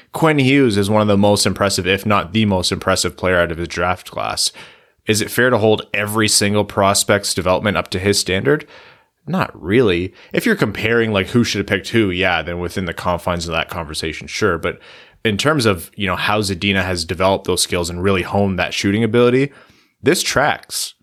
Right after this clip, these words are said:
Like, this is on pace. What did we say before the season? This is when Zadina has to really kinda shine through as a playmaker and a scorer.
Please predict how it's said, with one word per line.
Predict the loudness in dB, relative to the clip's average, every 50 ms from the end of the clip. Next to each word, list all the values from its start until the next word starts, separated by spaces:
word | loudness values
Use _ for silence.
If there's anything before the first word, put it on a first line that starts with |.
| _ _ _
Like, | -6 -6 -6 -2
this | 0 2 2 4 4
is | 4 4
on | 4 2 2
pace. | 2 0 0 2 0 0 0
What | 0 2
did | 2 2
we | 2 2
say | 2 2 0 0
before | 0 -2 -2 -2 0 0
the | 0
season? | 2 2 2 0 0 -2 -2
This | 0 0 0 2
is | 0 2
when | 2 2 2
Zadina | 2 0 0 0 0 0 0 0
has | 0 -2 -2 -2
to | -2 -2
really | -2 0 0 2 2 0 0
kinda | -2 -4 -6 -4
shine | -6 -2 0 0 0 0 0 -4
through | -4 -4 -2 0 0 -2
as | -2 -6
a |
playmaker | -10 -6 -2 -2 0 0 0 -2 -4 -4 -6 -8
and | -8 -4
a |
scorer. | -4 -4 -2 2 4 4 4 4 2 0 -2 -4